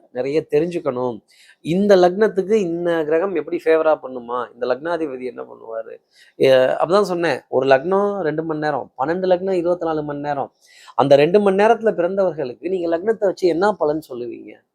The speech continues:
அந்த மாதிரி சொல்வது ஜோதிடம் அல்ல. அந்த மாதிரி லக்னத்தை வச்சு பலன் புரியவே முடியாது ஜோதிடத்துல. அப்படியே ரொம்ப வியந்து பார்த்தோம். "உங்க கருத்துக்கள் வந்து ரொம்ப, அஹ், புதுமையா இருக்கு, முரண்பாடா இருக்கு. Your way of astrology, your way of fortune telling is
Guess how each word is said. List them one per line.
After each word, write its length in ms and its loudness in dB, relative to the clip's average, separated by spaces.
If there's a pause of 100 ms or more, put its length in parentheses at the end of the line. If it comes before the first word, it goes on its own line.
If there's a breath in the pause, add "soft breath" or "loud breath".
(280)
அந்த 220 2
மாதிரி 300 2
சொல்வது 440 0
ஜோதிடம் 420 0
அல்ல. 360 -2
அந்த 160 -6
மாதிரி 240 0
லக்னத்தை 300 2
வச்சு 320 -4
பலன் 380 0 (520)
புரியவே 400 2
முடியாது 360 0
ஜோதிடத்துல. 580 -6 (520)
அப்படியே 260 0
ரொம்ப 400 0
வியந்து 320 0
பார்த்தோம். 240 -8 (300 soft breath)
"உங்க 220 4
கருத்துக்கள் 480 4
வந்து 240 0
ரொம்ப, 440 2 (380)
அஹ், 260 -2 (100)
புதுமையா 360 0
இருக்கு, 280 -2
முரண்பாடா 640 0
இருக்கு. 340 -2 (380)
Your 240 6
way 240 6
of 220 4
astrology, 800 -2
your 420 -4
way 140 2
of 180 2
fortune 360 0
telling 300 -2
is 140 -6